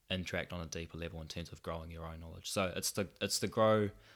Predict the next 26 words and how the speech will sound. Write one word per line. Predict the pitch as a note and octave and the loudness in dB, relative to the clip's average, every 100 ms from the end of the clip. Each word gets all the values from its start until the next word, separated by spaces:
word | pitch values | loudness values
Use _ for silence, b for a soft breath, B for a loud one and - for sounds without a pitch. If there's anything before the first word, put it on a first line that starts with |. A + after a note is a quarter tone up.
| B B B - | B B B -2
my | G2+ G2+ | 4 6
knowledge | G2 F#2 F2+ | 6 4 2
and | F2+ F2 | 0 -2
grow | F#2 F2+ | 0 0
my, | F2 F2 F2 | 0 0 0
like, | E2+ E2+ | 0 -2
network | F2 F2+ F2+ F2 | -2 -2 0 -4
and | F2 | -4
skill | E2 F2+ E2+ | -4 -2 -2
base | E2+ E2+ - | -2 -4 -6
and | E2 | -6
experience, | - F2+ E2+ D#2 | -6 -4 -4 -6
but | - D2+ | -6 -6
it's | - | -6
to | - | -6
grow | F2+ E2+ - | -4 -2 -2
other | E2+ | -4
people's | F2 - E2+ E2 - | -6 -10 -10 -10 -10
knowledge | - D#2+ E2 - | -10 -8 -8 -8
and | D#2+ | -6
network | - - - | -6 -6 -10
and | F2 E2+ - | -12 -12 -12
skill | - - E2+ | -10 -8 -8
base | - - | -10 -10
as | - | -10
well. | E2+ - - | -8 -10 -10